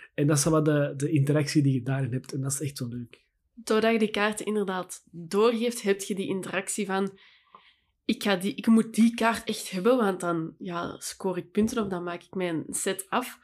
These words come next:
Speaker 2: Maar dan geef ik die andere kaart aan de volgende en dan gaat die meer punten scoren. Maar je weet natuurlijk ook niet,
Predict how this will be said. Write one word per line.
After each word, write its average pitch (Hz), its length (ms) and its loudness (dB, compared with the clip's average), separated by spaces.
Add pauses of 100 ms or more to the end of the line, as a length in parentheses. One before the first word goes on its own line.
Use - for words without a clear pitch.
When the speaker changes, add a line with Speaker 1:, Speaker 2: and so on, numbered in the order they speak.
(420)
Speaker 2:
Maar 226 160 2
dan 233 120 4
geef 233 200 4
ik 185 80 -6
die 196 160 0
andere 247 360 4
kaart 185 460 -4 (460)
aan 208 320 2
de 185 100 -2
volgende 220 480 6
en 196 140 -2
dan 196 140 0
gaat 185 160 -6
die 247 200 2
meer 185 300 0
punten 196 280 0
scoren. 185 520 -8 (720)
Maar 214 220 2
je 202 60 4
weet 240 260 4
natuurlijk 208 580 2
ook 214 280 2
niet, 214 380 -2